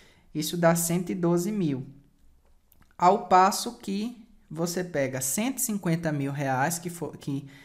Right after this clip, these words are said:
é o custo hipotético da estrutura do outro profissional, e mil reais do investimento do projeto. Isso dá cento e cinquenta e um mil reais. Então, você tem dificuldade de entender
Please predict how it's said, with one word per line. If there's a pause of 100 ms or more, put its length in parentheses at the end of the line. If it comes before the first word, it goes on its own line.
(220)
é
o
custo
hipotético
da
estrutura (400)
do
outro
profissional, (320)
e (360)
mil
reais
do
investimento
do
projeto.
Isso
dá (200)
cento
e
cinquenta
e
um (180)
mil
reais. (420)
Então,
você
tem
dificuldade
de
entender